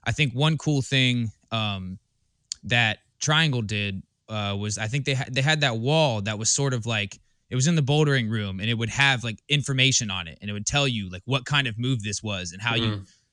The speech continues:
Speaker 1: did it, and certain things that, like, you, they taught you how to do certain moves. And I haven't seen,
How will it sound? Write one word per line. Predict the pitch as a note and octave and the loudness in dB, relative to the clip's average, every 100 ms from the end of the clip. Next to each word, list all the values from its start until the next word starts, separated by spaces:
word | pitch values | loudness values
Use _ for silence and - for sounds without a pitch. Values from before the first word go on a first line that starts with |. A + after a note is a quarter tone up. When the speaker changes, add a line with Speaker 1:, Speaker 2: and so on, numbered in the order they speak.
| - | -6
Speaker 1:
did | G#2+ D3 | 2 4
it, | B2 | 4
and | G#2 | 0
certain | G#2 D#3 C#3 | 0 0 0
things | B2+ C#3 C#3 | 0 0 0
that, | B2 | 0
like, | A2+ G#2+ | -2 -2
you, | A#2+ G#2+ | -2 -2
they | A#2+ A#2 - _ | -2 -4 -10 _
taught | - D3+ C#3+ | -2 0 0
you | C3+ | 0
how | A#2+ B2+ | 0 0
to | |
do | A#2 B2 | 0 -2
certain | - C3+ A2+ | 0 -2 0
moves. | A2+ B2+ B2 A2 | 0 0 0 -2
And | - A2 | -6 -6
I | G#2+ C3+ | -2 -2
haven't | D3+ | 0
seen, | C#3 D3 C#3+ B2+ | 0 2 0 -2